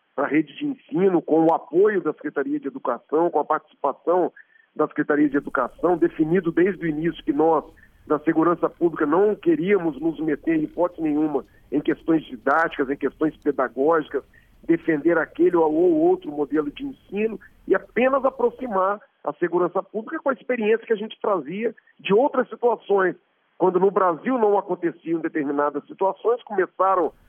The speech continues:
a acontecer. No começo nós tivemos dificuldades, erramos e como que nós evoluímos.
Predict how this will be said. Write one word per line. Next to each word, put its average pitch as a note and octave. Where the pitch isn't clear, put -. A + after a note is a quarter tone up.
a E3+
acontecer. G3
No A3+
começo G3
nós F3
tivemos E3+
dificuldades, F#3+
erramos A3
e A3
como B3
que C4
nós A#3+
evoluímos. G#3+